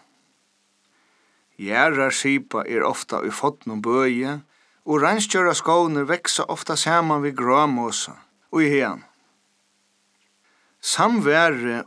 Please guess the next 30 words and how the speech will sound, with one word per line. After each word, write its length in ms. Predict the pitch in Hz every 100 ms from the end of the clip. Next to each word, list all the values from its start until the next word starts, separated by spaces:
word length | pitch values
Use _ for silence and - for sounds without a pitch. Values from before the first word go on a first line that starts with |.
| -
í 60 | 147
millum 600 | 143 160 - 135 139 143 - -
posasoppin 1040 | - 160 - 143 135 143 127 - 143 143
og 140 | - -
algina 540 | 135 160 156 123 120 -
í 120 | 107
skónum 560 | - 127 156 151 147 156 _ _ _ _ -
er 140 | 160
fyrimunur 640 | - 180 180 151 147 139 131
hjá 140 | 131
báðum 480 | 123 120 123 123 123
pørtum. 440 | 107 101 - - - _ _ _ _ _ _ _ _ _ _ _ _ _ _ _ _ -
Algan 540 | 180 214 214 131 139
veksur 540 | 151 180 - - 120 117 -
inn 240 | 175 190 160
í 60 |
í 240 | - 185 185
soppavevnaðin. 920 | - 185 175 110 107 147 147 104 - - _ _ _ _ _ _ _ _ -
Hon 200 | 160 160
fær 200 | 139 127
feste 640 | 208 208 - - 117 160 _ _ _ _ _ -
og 180 | 160 -
er 240 | 160 196 -
ikki 360 | 214 - - 170
í 40 | 185
so 160 | - 196
stórum 480 | 135 160 170 143 127
vanda 600 | 147 156 - - 104 110
at 200 | 113 107
todna. 320 | 147 160 -